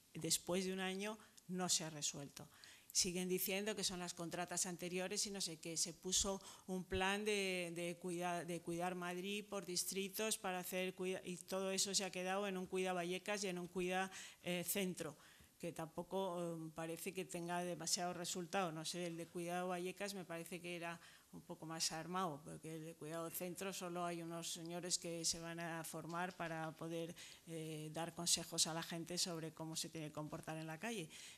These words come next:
Pero, ¿qué ha pasado con eso? O sea, tampoco tiene ningún efecto. O sea, ya debería notarse, o por lo menos, si no se toma todo Madrid, empezar a hacer algunos sitios donde s-, con un, eh, sistema nuevo o con una idea nueva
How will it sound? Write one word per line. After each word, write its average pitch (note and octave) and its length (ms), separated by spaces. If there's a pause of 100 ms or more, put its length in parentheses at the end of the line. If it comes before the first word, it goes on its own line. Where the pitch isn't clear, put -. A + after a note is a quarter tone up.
Pero, D#3+ 260 (260)
¿qué F3 80
ha D#3+ 80
pasado - 320
con D#3+ 180
eso? F#3+ 240
O C3 40
sea, D3 200
tampoco D3+ 420
tiene F3+ 220
ningún E3+ 240
efecto. F#3+ 420
O D3+ 40
sea, D#3 160
ya E3+ 180
debería F#3+ 400
notarse, G#3 560
o F3 80
por D#3+ 120
lo D3+ 80
menos, F#3+ 320 (180)
si - 200
no E3 140
se G3 160
toma A3 340
todo F#3 260
Madrid, A3 460 (200)
empezar E3+ 480
a A3 40
hacer A#3 380
algunos F3+ 480
sitios A3+ 380
donde F#3 220
s-, - 320
con E3+ 200
un, G#3+ 320 (100)
eh, G3+ 320
sistema G#3+ 500
nuevo G#3 400
o E3+ 220
con D#3+ 180
una F#3 380 (300)
idea G#3+ 360
nueva B3+ 520